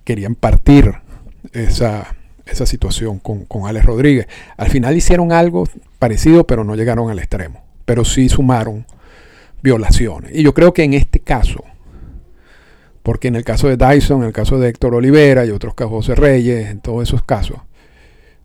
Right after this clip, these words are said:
es un solo acto. Es el jugador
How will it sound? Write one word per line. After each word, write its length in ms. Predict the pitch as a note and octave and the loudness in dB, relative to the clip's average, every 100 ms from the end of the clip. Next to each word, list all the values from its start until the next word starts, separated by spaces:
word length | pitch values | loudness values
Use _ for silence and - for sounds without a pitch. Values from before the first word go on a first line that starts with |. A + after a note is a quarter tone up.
| _ - _ _ _ _ _ _ _ _ _ - | _ -20 _ _ _ _ _ _ _ _ _ -6
es 120 | B2+ | -2
un 180 | D3+ D3 | 0 2
solo 360 | - E3 C3 | 2 2 0
acto. 460 | D3+ - - - - - - - - - - - - - - - - | -2 -6 -12 -12 -12 -20 -20 -20 -18 -20 -20 -20 -20 -20 -20 -20 -6
Es 180 | B2 | 0
el 120 | C#3 C#3+ | 2 2
jugador 600 | C#3+ B2 A2+ C3 D#3+ | 2 2 2 2 0